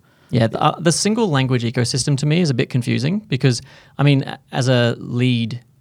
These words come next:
uh, or someone working towards becoming a lead, it, the, the people first mentality is very strong for me.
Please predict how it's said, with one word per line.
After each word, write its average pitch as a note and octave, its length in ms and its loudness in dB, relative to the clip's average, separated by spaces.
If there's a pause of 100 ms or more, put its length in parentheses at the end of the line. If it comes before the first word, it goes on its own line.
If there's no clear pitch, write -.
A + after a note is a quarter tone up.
(100)
uh, A2+ 300 -2
or A#2 100 -4
someone A#2+ 340 -2
working A#2 260 -2
towards A#2 240 -4
becoming A2+ 280 0
a A2+ 40 0
lead, A2+ 300 -2
it, - 180 -6 (720)
the, A#2+ 280 2
the A#2+ 140 -4
people D#3 340 -4
first B2 380 -2
mentality B2+ 460 -2
is A#2+ 80 -2
very A#2+ 160 -2
strong A#2 320 -2
for C3+ 100 -4
me. D#3 280 -2